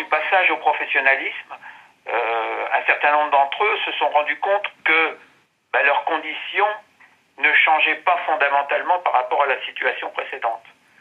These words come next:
Donc ils devenaient, euh, juridiquement des footballeurs professionnels, des exigences nouvelles apparaissaient,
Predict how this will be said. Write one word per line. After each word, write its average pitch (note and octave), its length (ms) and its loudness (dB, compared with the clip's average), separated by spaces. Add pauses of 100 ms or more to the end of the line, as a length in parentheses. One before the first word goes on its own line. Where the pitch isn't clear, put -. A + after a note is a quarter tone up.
(320)
Donc - 160 0
ils E3 80 4
devenaient, E3 680 2
euh, A#2 560 0 (560)
juridiquement E3 880 0
des B2+ 100 2
footballeurs C#3+ 440 0
professionnels, C#3+ 760 0 (520)
des D#3 180 2
exigences E3 580 0 (100)
nouvelles E3+ 460 0 (140)
apparaissaient, D3+ 920 0